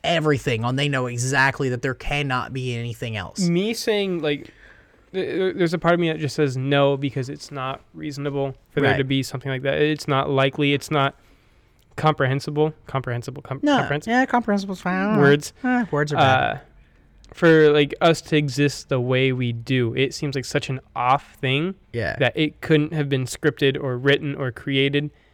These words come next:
Speaker 2: and it just fucking happened, and we have to sit here, exist, hate it, die. Like,
Speaker 1: Right.
Speaker 2: good job.
Speaker 1: Well,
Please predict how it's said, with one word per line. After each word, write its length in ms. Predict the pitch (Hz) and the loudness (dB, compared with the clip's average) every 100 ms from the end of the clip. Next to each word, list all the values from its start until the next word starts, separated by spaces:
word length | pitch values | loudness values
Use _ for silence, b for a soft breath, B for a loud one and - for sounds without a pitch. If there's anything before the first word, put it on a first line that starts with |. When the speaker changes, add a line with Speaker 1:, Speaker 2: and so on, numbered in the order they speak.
| b b | b b
Speaker 2:
and 140 | 139 127 | -6 -4
it 80 | - | -4
just 260 | 139 135 | -4 -2
fucking 280 | - 139 135 | -2 -2 -4
happened, 500 | - 131 123 123 123 | -2 -2 -2 -6 -8
and 80 | 123 | -6
we 80 | 127 | -6
have 80 | |
to 80 | 131 | -6
sit 220 | 120 147 | -2 -2
here, 240 | 147 147 135 | 2 2 2
exist, 540 | 139 127 143 139 - | 0 0 2 2 0
hate 240 | - 135 143 | 0 2 2
it, 200 | 139 - | 0 0
die. 360 | 123 117 113 123 | 2 2 0 -4
Like, 160 | 127 127 160 | -6 -4 0
Speaker 1:
Right. 260 | 135 90 - - | 0 0 -2 0
Speaker 2:
good 120 | 143 | 2
job. 180 | - 285 | 4 4
Speaker 1:
Well, 140 | - | 4